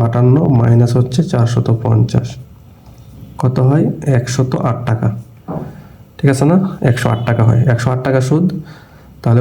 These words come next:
বলছে কত বছরে, তাহলে এন, এন equal to, এন এর সূত্র হচ্ছে I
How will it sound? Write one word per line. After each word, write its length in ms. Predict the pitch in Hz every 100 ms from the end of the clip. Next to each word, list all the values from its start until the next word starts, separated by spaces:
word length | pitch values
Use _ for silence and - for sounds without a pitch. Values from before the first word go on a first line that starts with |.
| 127
বলছে 180 | 131 143 143
কত 120 | 147 127
বছরে, 340 | 131 131 123 127 - -
তাহলে 220 | 113 110 - - - - 131
এন, 100 | 113 113 - - 139
এন 80 | 127 131
equal 240 | 135 139 135
to, 80 | 185 190 - - - - - - - - - 127
এন 80 | 123
এর 40 | 127
সূত্র 160 | 139 147
হচ্ছে 220 | 139 - 151 139
I 20 | 131